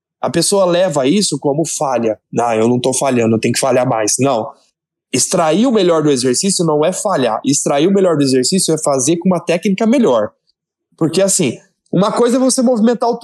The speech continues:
o peso, outra coisa é você realmente direcionar o trabalho do movimento. Aí é uma coisa que você tá extraindo o exercício. É muito fácil. Se você faz quarenta séries pro músculo,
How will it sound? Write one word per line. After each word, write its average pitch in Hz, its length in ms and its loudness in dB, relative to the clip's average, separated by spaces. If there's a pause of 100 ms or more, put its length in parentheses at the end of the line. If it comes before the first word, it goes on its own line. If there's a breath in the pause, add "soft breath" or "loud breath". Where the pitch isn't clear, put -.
(160)
o 196 100 0
peso, 202 260 2
outra 151 160 -2
coisa 151 220 0
é 151 40 -2
você 175 420 0
realmente 180 640 0
direcionar 180 640 0
o 226 100 -2
trabalho 185 400 0
do 180 80 2
movimento. 180 480 0 (400)
Aí 135 460 2
é 233 40 2
uma 180 140 0
coisa 165 480 0
que 156 120 -2
você 156 260 0
tá 151 140 0
extraindo 147 460 0
o - 20 4
exercício. 131 420 0 (320 soft breath)
É 156 100 2
muito 247 360 2
fácil. 135 340 0
Se 208 80 2
você 254 300 0
faz 175 480 -2 (1000)
quarenta 190 460 0
séries 165 280 -2
pro 135 180 -2
músculo, 143 480 0